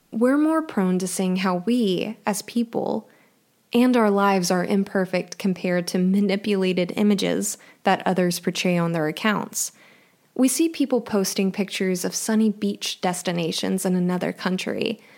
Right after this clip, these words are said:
their smooth, glowing skin, which is often a filter, by the way, or just nice lighting, brunch with their best friends, or their anniversaries. More often than not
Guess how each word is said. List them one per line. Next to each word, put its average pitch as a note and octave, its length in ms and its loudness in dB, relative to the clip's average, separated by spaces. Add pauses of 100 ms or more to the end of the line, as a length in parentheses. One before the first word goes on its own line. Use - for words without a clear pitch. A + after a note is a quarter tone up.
(140)
their F3+ 140 -2
smooth, G#3+ 760 0
glowing G#3+ 500 -2
skin, G3 540 -2 (540)
which A3+ 560 2
is F#3+ 260 4
often F3 440 2
a F3 60 2
filter, F3+ 300 0
by F3+ 160 0
the F#3+ 120 0
way, - 300 2
or F3 420 0 (380)
just E3+ 420 -2 (200)
nice F3+ 300 -2
lighting, G#3+ 520 2 (640)
brunch B3 260 2
with A3 100 0
their G3 120 0
best F#3+ 320 -4
friends, F3+ 580 0 (100)
or B3+ 360 2
their G3+ 460 0
anniversaries. A3 1040 0 (260)
More C4+ 300 4
often A3 440 0
than F3 200 2
not E3+ 380 -2